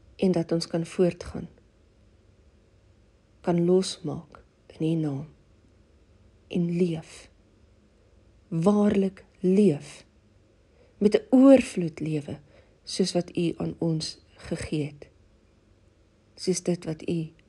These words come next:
aan ons beloof in die woord. Ek vra, Vader, dat U U Heilige Gees oor ons sal uitstort, dat die Gees ons sal lei in die waarheid,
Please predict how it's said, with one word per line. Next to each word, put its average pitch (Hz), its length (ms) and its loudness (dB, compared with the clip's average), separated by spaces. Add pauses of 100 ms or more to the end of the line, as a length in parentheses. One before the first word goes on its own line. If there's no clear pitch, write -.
aan 170 180 -4
ons 156 220 -6
beloof 160 600 -4 (220)
in 160 100 -8
die 151 120 -8
woord. - 380 -12 (1700)
Ek 208 240 -6
vra, 240 240 4
Vader, 185 540 -2 (1120)
dat 202 240 0
U 202 60 2 (100)
U 202 80 4
Heilige 185 420 0
Gees 170 480 -4
oor 180 220 0
ons 165 240 -4
sal 156 240 -4
uitstort, 165 800 -6 (1500)
dat - 140 -6
die 180 80 0
Gees 196 320 0
ons 170 240 -6
sal 170 80 -4
lei 160 380 -4 (260)
in 160 80 -4
die 160 80 -4
waarheid, 147 560 -8